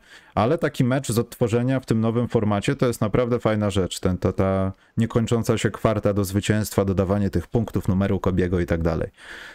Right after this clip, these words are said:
To jest fajna rzecz. Dobrze, to co, będziemy za tydzień? Nie wiem, może w weekend jakieś granko, oglądanko, coś na Twitchu, bo już próbowałem w zeszłym tygodniu.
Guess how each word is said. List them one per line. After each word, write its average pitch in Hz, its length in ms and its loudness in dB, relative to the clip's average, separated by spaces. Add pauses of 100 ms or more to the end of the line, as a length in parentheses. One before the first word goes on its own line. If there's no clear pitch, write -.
(120)
To 98 60 -2
jest - 440 -2 (120)
fajna 82 300 0
rzecz. - 320 -6 (220)
Dobrze, 113 360 0
to - 120 0
co, 98 180 0
będziemy 131 400 0
za 113 140 0
tydzień? 127 460 0 (580)
Nie 139 140 0
wiem, 127 160 0
może 131 280 2
w 113 60 0
weekend 135 320 0
jakieś 117 300 0
granko, 127 380 2
oglądanko, 113 960 0
coś 117 240 0
na 107 100 2
Twitchu, 113 480 0
bo 110 120 2
już 107 140 -4
próbowałem 104 540 0
w - 20 -2
zeszłym 101 280 0
tygodniu. 101 540 0